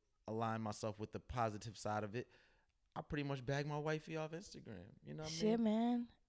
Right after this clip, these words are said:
Speaker 2: So, so tell me a little bit more. How did the conversation go? So, so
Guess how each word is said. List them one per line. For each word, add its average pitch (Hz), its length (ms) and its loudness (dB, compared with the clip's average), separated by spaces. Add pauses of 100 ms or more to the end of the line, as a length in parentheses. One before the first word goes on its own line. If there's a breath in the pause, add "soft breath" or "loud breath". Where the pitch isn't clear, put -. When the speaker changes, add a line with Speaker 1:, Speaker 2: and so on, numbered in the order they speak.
(380 loud breath)
Speaker 2:
So, 254 440 12
so 262 160 4
tell 269 180 4
me 330 160 4
a 320 40 4
little 285 160 4
bit 233 120 4
more. 214 180 10
How 220 200 8
did 262 160 6
the 240 100 8
conversation 196 680 4
go? 156 180 6
So, 170 440 10
so 160 400 6